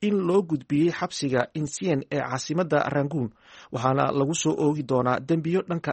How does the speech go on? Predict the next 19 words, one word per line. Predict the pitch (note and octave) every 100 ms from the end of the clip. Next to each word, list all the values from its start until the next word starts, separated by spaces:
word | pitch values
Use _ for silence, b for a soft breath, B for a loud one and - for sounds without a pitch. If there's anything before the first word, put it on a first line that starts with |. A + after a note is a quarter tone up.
| -
sharciga | - D3 B2+
socdaalka | B2+ C3 C#3+ C3 -
ah. | - - _ B B B B
Bowman | - C#3 C3+
ayaa | C3+ C#3
madax | C3 C3+ -
ka | -
ahayd | B2 D3 - B B B B
hay-ad | C#3 C#3+ E3+
ka | - E3
talisa | - C3+ C3 E3 -
ama | - D3+ E3+
kala | F3 F#3+
talisa | D3 C#3 E3
shirkadaha | C#3 C#3+ D#3 C3+ -
sidii | - D#3+ -
ay | D3 -
xilkasnimo | - C#3 D#3 D3+ D3+ E3+ - C3+
leh | E3+